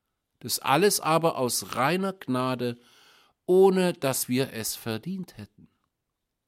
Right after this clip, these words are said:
Diese Erkenntnis soll uns nun auch die Herzen gegenüber den Mitmenschen öffnen, denen wir sonst in Zorn und Ablehnung gegenüberstehen würden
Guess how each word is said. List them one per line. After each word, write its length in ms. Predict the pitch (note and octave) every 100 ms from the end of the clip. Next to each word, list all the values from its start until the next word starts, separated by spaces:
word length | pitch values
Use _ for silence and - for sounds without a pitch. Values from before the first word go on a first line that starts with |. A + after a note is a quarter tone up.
| _ _ _ _ _ _ _
Diese 240 | F3+ C#3+ G3
Erkenntnis 640 | F3+ - F3+ F#3+ F3+ E3
soll 240 | E3+ E3+ F3
uns 360 | - D#3+ C#3+
nun 180 | E3 F3
auch 200 | D3+ D3+
die 180 | - C#3
Herzen 420 | D3 F3 - E3
gegenüber 420 | D3+ D3 D3 C#3
den 180 | C3+ C3
Mitmenschen 540 | D3+ D#3 D3 C#3+ - A#2+
öffnen, 560 | B2+ - C#3 B2 A#2 _ _ _ _ _ -
denen 260 | D#3 E3
wir 120 | E3 D3
sonst 420 | F3 F#3+ - -
in 140 | C#3+
Zorn 280 | B2+ D#3 F#3
und 160 | C#3+ -
Ablehnung 500 | D3+ - D3+ C#3 C3
gegenüberstehen 920 | C3+ B2+ - F3 D3+ - C3+ B2+ A#2
würden 340 | B2 - A#2+